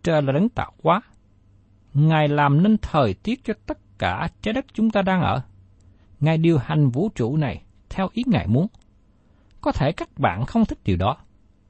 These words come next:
Nếu thế, tôi có một đề nghị là các bạn nên di chuyển sống ở một vũ trụ khác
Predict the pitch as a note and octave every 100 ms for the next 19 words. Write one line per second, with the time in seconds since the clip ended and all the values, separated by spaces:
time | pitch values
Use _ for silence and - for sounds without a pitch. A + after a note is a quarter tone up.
0 | _ _ _ - D3 F#3+ F#3 A3 - _
1 | _ _ _ _ _ _ _ A3+ A3+ B3+
2 | C#4 - C3+ A#2+ G#2+ F#2+ G2 C#3 - _
3 | _ - - A2 B3+ - - A2 F#2+ E3
4 | G#3+ G3+ A3 G3+ _ G#2+ A2+ F3 - -
5 | D#4 A3 C#3 - A2 D3+ - F2 - B3